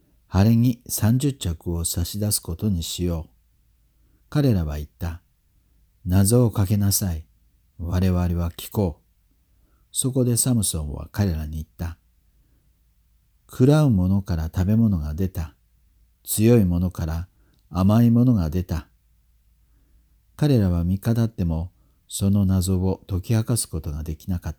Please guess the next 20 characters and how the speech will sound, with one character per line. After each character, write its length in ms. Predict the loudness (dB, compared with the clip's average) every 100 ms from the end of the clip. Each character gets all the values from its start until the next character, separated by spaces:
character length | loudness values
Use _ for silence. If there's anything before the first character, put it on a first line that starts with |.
| -10
た。 180 | -10 -12 _ _ _ _ _ _ _ _ _ _
七 200 | -2 0
日 140 | 2 2
目 100 | 2
に 160 | 0
な 140 | 0 -2
っ 40 |
て、 360 | -4 -8 -8 -8 _ _
彼 260 | 0 0
ら 100 | 0
は 180 | -2 -4
サ 160 | -2 0
ム 100 | 0
ソ 160 | -2
ン 60 | -4
の 80 | -6
妻 300 | -6 -2 -2
に 120 | -4
言 60 |
っ 20 | -10